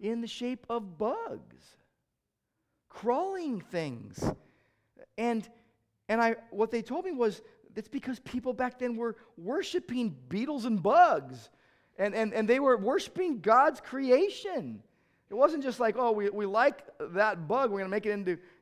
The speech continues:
we're gonna make it into the shape of a jewelry." They were worshiping it.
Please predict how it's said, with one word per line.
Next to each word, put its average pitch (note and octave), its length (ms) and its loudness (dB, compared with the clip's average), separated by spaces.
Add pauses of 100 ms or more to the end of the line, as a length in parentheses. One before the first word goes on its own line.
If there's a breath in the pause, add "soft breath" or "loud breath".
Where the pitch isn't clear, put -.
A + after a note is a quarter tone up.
(120)
we're D3 220 -14
gonna G3 180 -4
make G3+ 240 -4
it G#3 60 -6
into F#3+ 160 -2
the E3+ 80 -2
shape G3+ 240 -2
of E3 80 -6
a C#3 180 0 (380)
jewelry." E3 800 6 (680)
They A#3 140 6
were C4+ 140 4
worshiping D#4+ 680 4
it. D3+ 260 -6